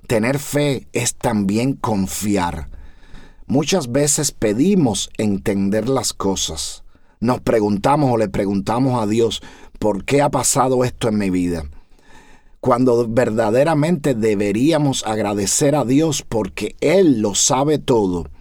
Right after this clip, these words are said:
Y si confiamos en Él, no tenemos que saberlo todo, porque Él es suficiente. Leemos en Hebreos once uno.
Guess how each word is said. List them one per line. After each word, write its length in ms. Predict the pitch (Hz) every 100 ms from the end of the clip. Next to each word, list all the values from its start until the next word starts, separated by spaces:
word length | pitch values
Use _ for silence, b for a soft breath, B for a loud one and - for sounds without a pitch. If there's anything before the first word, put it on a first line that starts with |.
| b b b b -
Y 100 | 139
si 240 | - 123
confiamos 840 | 95 98 95 113 135 175 180 147 -
en 180 | 123 151
Él, 380 | 240 196 - b b b b
no 400 | - 98 113 151
tenemos 520 | 143 156 147 127 101 98
que 180 | - 95
saberlo 500 | 101 98 107 104 95
todo, 400 | 92 87 82 73 b b - -
porque 480 | 101 95 - 98 -
Él 420 | 160 175 110 73 -
es 200 | - 104
suficiente. 880 | - 117 104 95 - 87 78 71 71 - - - - - - b b b b
Leemos 640 | - 110 135 180 185 170 -
en 160 | 131
Hebreos 480 | 120 117 135 143 135 -
once 500 | 135 147 131 123 110
uno. 480 | 107 90 78 71